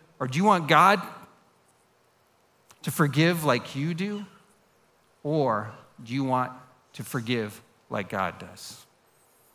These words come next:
Now, here's the cool thing. You don't have to choose one or the other, 'cause you can have both. You can have both. And that's what God is trying to bring out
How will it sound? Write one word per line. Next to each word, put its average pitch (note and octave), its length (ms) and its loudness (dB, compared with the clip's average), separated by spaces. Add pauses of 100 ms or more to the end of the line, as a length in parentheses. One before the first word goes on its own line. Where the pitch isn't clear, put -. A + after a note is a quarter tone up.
(760)
Now, A#2+ 80 -4
here's D#3+ 500 -4 (380)
the B2 80 -10
cool C3+ 240 -6
thing. A2 380 -8 (920)
You C#3+ 140 -2
don't B2 160 -2
have B2 300 0
to A2+ 80 -8
choose A#2+ 460 -6
one G#2+ 220 -10
or G2 80 -10
the F#2 200 -12
other, F2+ 260 -8 (840)
'cause A#2 220 -10
you C#3 100 0
can A#2 160 -4
have A2 480 0
both. - 560 -10 (1400)
You C3+ 160 -2
can C#3 180 -2
have G#2 420 -2
both. - 580 -12 (1300)
And C3 100 -4
that's C#3+ 200 0
what C3+ 140 -2
God B2+ 260 2
is A2+ 120 -8
trying A#2+ 440 -2
to C3 140 -6
bring A#2+ 300 -4
out A#2 300 -2